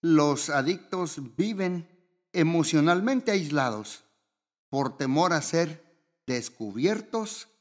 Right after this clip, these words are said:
y necesitan relacionarse con otra persona, compartir su problema de corazón a corazón, tener un compromiso de amistad, una confianza verdadera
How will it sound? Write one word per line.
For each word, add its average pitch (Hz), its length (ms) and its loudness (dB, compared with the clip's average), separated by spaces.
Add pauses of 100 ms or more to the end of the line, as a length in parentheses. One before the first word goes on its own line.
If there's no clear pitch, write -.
(680)
y 143 100 2
necesitan 160 600 2
relacionarse 147 680 -4
con 120 140 -6
otra 131 260 -6
persona, 139 680 -4 (760)
compartir 143 640 0
su 143 300 -2
problema 135 500 0
de 131 200 -6
corazón 127 520 0
a 127 120 -6
corazón, 151 720 -4 (880)
tener 180 300 0
un 220 120 -2
compromiso 156 680 -2
de 131 100 -4
amistad, 180 760 -4 (1040)
una 196 260 2
confianza 131 580 0
verdadera 117 800 -4